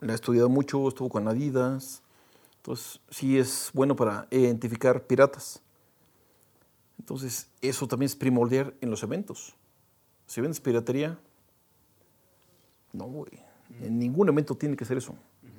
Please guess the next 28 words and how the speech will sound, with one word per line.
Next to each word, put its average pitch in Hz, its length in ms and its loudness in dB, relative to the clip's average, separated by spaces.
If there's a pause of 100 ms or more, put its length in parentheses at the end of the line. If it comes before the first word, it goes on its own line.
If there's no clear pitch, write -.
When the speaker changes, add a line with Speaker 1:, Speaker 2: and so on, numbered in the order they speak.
(380)
Speaker 1:
Tienes 147 220 -6
que 104 440 -6
llegar 120 400 -2
con 117 260 -2
tu 123 180 -2
billete, 117 680 -2
con 110 180 -2
tu 113 120 -4
ahorrado, 120 560 2
con 113 140 0
lo 110 80 -2
que 113 100 -10
quieras. 139 420 2 (560)
En 117 80 -4
verdad, 160 280 0 (140)
a, 120 380 -10 (180)
a 120 100 -4
gastar 151 360 2 (720)
limpio, 175 420 0 (1080)
porque - 180 -8
estás 151 180 -4
pagando 131 320 0
un, - 100 -10 (340)
un 165 240 -6
chingo 233 280 -6
de - 100 -8
feria. 233 440 -8 (1040)
Entonces, - 540 -6